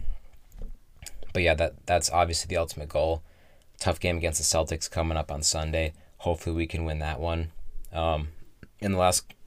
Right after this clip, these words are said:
question was, why was the ball movement better for the Mavericks than it was for the Timberwolves?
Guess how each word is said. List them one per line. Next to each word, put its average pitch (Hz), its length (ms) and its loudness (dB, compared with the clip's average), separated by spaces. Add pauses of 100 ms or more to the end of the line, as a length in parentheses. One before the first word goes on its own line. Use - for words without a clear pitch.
(120)
question 90 320 0
was, 82 220 0
why 80 140 6
was 80 140 0
the 82 60 -4
ball 78 260 4
movement 80 360 -2
better 80 220 2
for - 200 -10 (320)
the 82 80 -4
Mavericks 80 580 -2 (680)
than 117 120 8
it - 20 10
was 104 160 10
for - 80 -4
the 82 80 -8
Timberwolves? 92 560 2